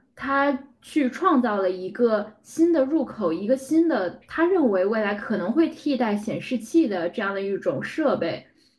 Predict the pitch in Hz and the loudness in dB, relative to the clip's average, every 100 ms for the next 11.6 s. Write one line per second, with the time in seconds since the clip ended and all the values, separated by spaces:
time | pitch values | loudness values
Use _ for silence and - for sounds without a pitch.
0 | _ _ _ _ _ 311 330 277 240 233 | _ _ _ _ _ 2 4 4 0 -2
1 | 240 - 294 269 285 262 247 233 247 247 | -6 -2 0 2 2 2 4 4 2 2
2 | 240 285 226 - 285 254 202 214 202 208 | 0 0 -2 -2 -2 -2 0 0 0 -2
3 | - - 226 208 196 190 - 269 269 247 | -12 -10 -8 -2 2 0 0 -4 -4 -4
4 | 285 247 190 - 196 196 220 202 208 208 | 0 0 0 -2 -4 -2 -2 -4 -4 -6
5 | 190 202 175 - - _ 226 233 240 226 | -6 -4 -4 -6 -10 _ 0 2 0 -2
6 | 175 180 240 208 - 175 175 254 214 208 | -6 -6 -4 -4 -6 -8 -2 -2 -2 -4
7 | 202 190 180 196 196 - _ _ - 214 | -4 -2 0 -4 -6 -10 _ _ -6 -4
8 | 196 240 196 170 208 214 180 190 - 175 | -2 -2 -2 -2 -2 -4 -4 -6 -6 -6
9 | 156 156 254 208 - - 110 _ _ - | -2 4 4 4 -6 -14 -18 _ _ -12
10 | 190 185 190 185 202 208 170 208 196 - | -8 -8 -6 -4 -2 -4 -2 -2 -2 -4
11 | - 202 208 196 170 | -6 -6 0 2 0